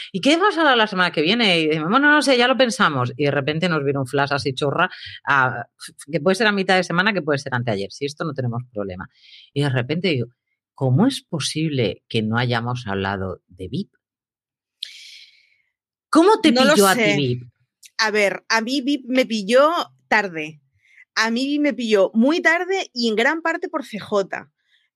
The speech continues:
Speaker 2: Eh, es esa serie de la que oía hablar a la gente de fuera de series. Entonces me la enganché ya cuando vip era una gran serie. Y ya me enganché a ella sabiendo que lo que iba a ver estaba muy bien. Me enganché a ella, por ejemplo, ya conociendo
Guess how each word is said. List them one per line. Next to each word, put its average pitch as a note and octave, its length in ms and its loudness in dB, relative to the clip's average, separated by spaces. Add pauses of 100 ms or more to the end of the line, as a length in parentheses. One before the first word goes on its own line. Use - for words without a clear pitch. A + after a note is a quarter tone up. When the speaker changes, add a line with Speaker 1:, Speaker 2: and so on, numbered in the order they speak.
(120)
Speaker 2:
Eh, A3+ 600 2
es A#3+ 280 0
esa D#4 240 -2
serie D#4+ 340 -4
de D4+ 100 0
la A#3 140 2
que G#3+ 160 0
oía A#3+ 360 2
hablar C4+ 260 -2
a B3+ 60 -2
la A3 100 -4
gente A#3 320 -8
de G3+ 120 -4
fuera G3+ 260 -2
de F3 100 -2
series. D3+ 460 -10
Entonces G#3 360 -2
me G3 120 -4
la G3 100 0
enganché G3 500 0
ya C#4 220 2
cuando G#3 280 0
vip G#3 180 -4
era A#3 120 0
una G#3 160 -2
gran F3+ 260 -2
serie. D#3 440 -16 (400)
Y A#3 160 -2
ya G#3+ 160 2
me A#3 100 0
enganché G3+ 440 0
a G#3+ 140 4
ella A3+ 320 2
sabiendo G3+ 520 0
que A3 80 2
lo G3 120 2
que G3 120 -2
iba F#3+ 140 2
a F#3 40 2
ver F#3 160 2
estaba F#3 300 -6
muy E3+ 240 -8
bien. D3+ 320 -16 (280)
Me B3 140 4
enganché A#3 440 2
a B3 100 4
ella, B3 220 2
por A3 140 0
ejemplo, A#3 640 0
ya G#3 320 0
conociendo G#3 920 -2